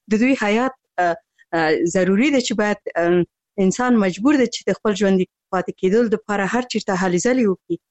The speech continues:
نو چې دا کور ته کښېني او نارینه ونه لري، د چا لاس ونیسي چې دا تر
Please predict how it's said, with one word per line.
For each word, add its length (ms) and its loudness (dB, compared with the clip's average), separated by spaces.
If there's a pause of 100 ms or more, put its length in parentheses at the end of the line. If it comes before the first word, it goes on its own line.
(260)
نو 120 4
چې 320 -2
دا 200 -2
کور 260 -2
ته 140 -2
کښېني 400 0
او 260 2
نارینه 420 2
ونه 260 2
لري، 300 2
د 80 -2
چا 260 0
لاس 300 0
ونیسي 360 2
چې 140 -8
دا 120 -2
تر 220 -2